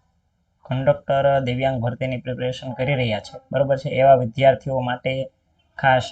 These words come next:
આ નાનકડો સેશન જે છે એ રાખેલો છે. અ, દિવાળી જે છે તે દિવાળીનો પર્વ વિદ્યાર્થી મિત્રો જે છે બે દિવસની અંદર,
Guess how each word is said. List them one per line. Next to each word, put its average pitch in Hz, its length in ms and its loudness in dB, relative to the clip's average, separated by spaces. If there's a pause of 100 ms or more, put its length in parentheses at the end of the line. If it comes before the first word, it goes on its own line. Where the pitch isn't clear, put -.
આ 139 80 2
નાનકડો 135 440 0
સેશન 135 480 -2
જે 127 120 -2
છે 123 160 -6
એ 131 80 0
રાખેલો 131 420 2
છે. 151 100 -2 (720)
અ, 127 340 4 (420)
દિવાળી 135 360 8
જે 139 180 2
છે 143 260 0
તે 131 180 0
દિવાળીનો 127 460 0
પર્વ 127 320 2
વિદ્યાર્થી - 440 4
મિત્રો 135 240 -6
જે 135 180 -4
છે 139 160 -6
બે 131 160 -6
દિવસની 131 400 -6
અંદર, 135 200 -6